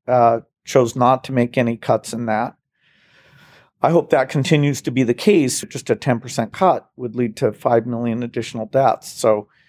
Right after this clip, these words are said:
that's an epidemic that really hangs in the balance. Unless we stay generous and invent new tools,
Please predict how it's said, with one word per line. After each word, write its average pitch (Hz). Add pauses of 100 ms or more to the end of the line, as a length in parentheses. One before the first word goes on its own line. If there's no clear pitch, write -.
(500)
that's 170
an 156
epidemic 127
that 131
really 139
hangs 139
in 139
the 110
balance. 131
Unless 127
we 131
stay 120
generous 147
and 123
invent 127
new 123
tools, 113